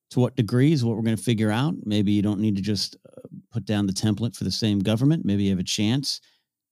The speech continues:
as a galaxy. But, you know, eventually the rah, rah, rah is gonna settle down. The parades are gonna end. Uh, we'll have the Battle of Exegol Remembrance Day.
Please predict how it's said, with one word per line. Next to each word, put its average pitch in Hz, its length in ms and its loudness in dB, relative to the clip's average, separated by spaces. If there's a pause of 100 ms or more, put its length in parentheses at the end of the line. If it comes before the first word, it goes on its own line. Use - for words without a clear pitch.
as 90 100 -10
a 95 40 -4
galaxy. 101 580 -4 (640)
But, 95 300 -10 (440)
you 110 140 -4
know, 110 300 0 (100)
eventually 135 840 2 (640)
the 113 160 -4
rah, 113 260 0
rah, 120 300 2
rah 117 300 2
is 110 120 0
gonna 117 320 2 (200)
settle 127 320 2
down. 123 480 2
The - 100 -4
parades 107 440 0
are 120 40 4
gonna 139 300 6
end. 127 420 4 (480)
Uh, 82 380 -10
we'll 90 380 -4
have 98 260 -4
the 98 340 0
Battle 110 360 -2
of 110 80 -2
Exegol 123 500 0
Remembrance 117 560 4
Day. 131 380 4